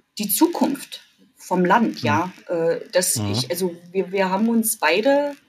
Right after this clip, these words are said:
Speaker 1: einfach nur umarmt und geheult, so für, für fünf Minuten, das war also,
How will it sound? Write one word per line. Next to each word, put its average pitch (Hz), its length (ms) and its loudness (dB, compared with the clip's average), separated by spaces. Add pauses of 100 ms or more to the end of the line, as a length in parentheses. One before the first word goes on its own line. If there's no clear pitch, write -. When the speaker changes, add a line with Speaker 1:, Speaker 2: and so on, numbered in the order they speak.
(140)
Speaker 1:
einfach 220 320 -2
nur 233 200 2
umarmt 185 500 0
und 175 120 -4
geheult, 139 540 -4 (540)
so 175 220 -4
für, 175 320 0
für 175 140 -4
fünf 220 380 0
Minuten, 190 480 -4
das 175 220 -2
war 170 260 2
also, 165 500 -4